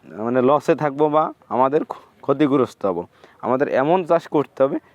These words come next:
যে চাষ করলে আমরা এগিয়ে যাব, এগিয়ে যায় বাংলাদেশের কৃষি, এগিয়ে যায় বাংলাদেশের কৃষক, এবং আমরা উন্নতি হলে আমাদের দেশও উন্নতি হবে। তো বন্ধুরা, চলুন সামনে গাছ দেখি। এই যে আরেকটা গাছের ইয়েতে চলে আসলাম।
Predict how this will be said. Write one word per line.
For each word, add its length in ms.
যে 140
চাষ 240
করলে 340
আমরা 340
এগিয়ে 360
যাব, 280
এগিয়ে 300
যায় 160
বাংলাদেশের 580
কৃষি, 380
এগিয়ে 200
যায় 160
বাংলাদেশের 480
কৃষক, 360
এবং 180
আমরা 380
উন্নতি 400
হলে 200
আমাদের 260
দেশও 260
উন্নতি 400
হবে। 200
তো 100
বন্ধুরা, 360
চলুন 340
সামনে 460
গাছ 180
দেখি। 360
এই 100
যে 100
আরেকটা 380
গাছের 320
ইয়েতে 320
চলে 240
আসলাম। 360